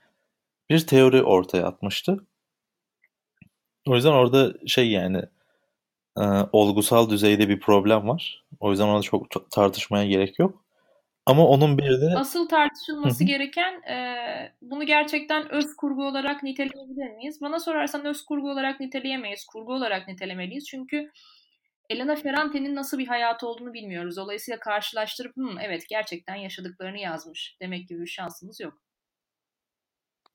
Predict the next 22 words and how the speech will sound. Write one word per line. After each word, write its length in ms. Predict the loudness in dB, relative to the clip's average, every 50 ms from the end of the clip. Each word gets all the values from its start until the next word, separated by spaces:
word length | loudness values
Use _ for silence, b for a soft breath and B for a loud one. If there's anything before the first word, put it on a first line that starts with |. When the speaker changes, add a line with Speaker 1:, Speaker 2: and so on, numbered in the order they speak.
| _ _ 4
Speaker 1:
Evet, 180 | 4 6 6
evet, 200 | 6 6 6 8
benim 220 | 8 8 8 8 6
de 80 | 4 4 4 4
anlatmaya 460 | 4 6 6 6 4 4 4 2 4
çalıştığım 460 | 4 4 4 4 2 2 2 4 4 6
o 60 | 6
yani. 300 | 6 6 4 4 2 0 0 2
Gerçekten 520 | 6 6 6 8 6 4 4 4 4 2 4
kim 160 | 4 6 6
olduğunu 340 | 6 6 6 4 4 4 4
bilme-, 280 | 2 2 2 2 4
bilmediğimiz 520 | 4 4 6 4 4 4 4 2 2 2 2
için 220 | 0 0 -2 0
yani 300 | 2 2 2 2 0 -2 -4 -8 _ _ _ -16 -8 -2
tırnak 320 | 0 2 4 4 2 2
içinde 300 | 0 0 0 2 4 6
öz 200 | 6 4 4 0
kurgu 440 | 0 2 2 2 2 0 0 0 -2 -6
deniyor 460 | -2 2 2 2 4 4 4 4 6
belki 320 | 4 4 4 2 0 0
ama 240 | 0 0 0 -2